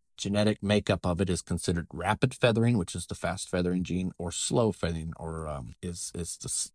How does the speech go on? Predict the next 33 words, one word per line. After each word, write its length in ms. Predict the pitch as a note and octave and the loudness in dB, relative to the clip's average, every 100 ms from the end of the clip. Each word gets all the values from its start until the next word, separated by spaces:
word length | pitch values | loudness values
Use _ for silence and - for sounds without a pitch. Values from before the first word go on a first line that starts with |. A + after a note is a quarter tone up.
| - | -14
the 180 | C3+ F#2+ | -12 -4
slow. 500 | - A2 A2 F2 D2 | -2 2 2 0 -4
But 180 | - - _ - | -6 -6 _ -4
we 220 | A2 A#2 | 0 0
have 300 | G2+ F#2+ F2+ | 2 2 2
a, 240 | F2+ E2 - _ _ _ _ _ _ _ _ - | 0 -2 -10 _ _ _ _ _ _ _ _ -2
a 100 | F#2 | 2
line 380 | F#2 F#2 G2 F#2+ | 4 4 2 2
of 100 | E2+ | 2
males 300 | G2+ A2+ A2+ | 4 4 2
and 100 | G#2 | 0
females 440 | F2+ F2 F2 F2 | 0 0 -2 -2
that 140 | F2 - | -4 -4
produce 560 | F2 E2+ E2+ - - - _ _ _ _ _ _ | -2 -2 -2 -4 -10 -12 _ _ _ _ _ _
the 80 | E2 | 0
rapid 360 | F2 F2+ F#2 | 2 2 0
feathering 340 | - E2+ E2 F2+ | -2 -2 0 -2
gene, 240 | E2+ F2+ | -2 -2
and 80 | E2 | -2
we 60 | E2+ | -2
have 100 | E2 | -2
a 40 | |
line 300 | E2 E2 E2+ | -4 -2 -2
of 200 | E2+ - - | -4 -6 -10
males 280 | F#2 E2+ E2 | -6 -4 -4
and 100 | - | -6
females 320 | F2 E2 E2 | -6 -6 -6
that 120 | - | -8
produce 360 | - - D#2+ - | -10 -10 -8 -6
the 60 | |
slow 340 | - - B2 A#2+ | -4 0 2 2
feathering 440 | - C#2+ - - - | 0 -4 -4 -10 -12
gene. 280 | - E2 | -14 -14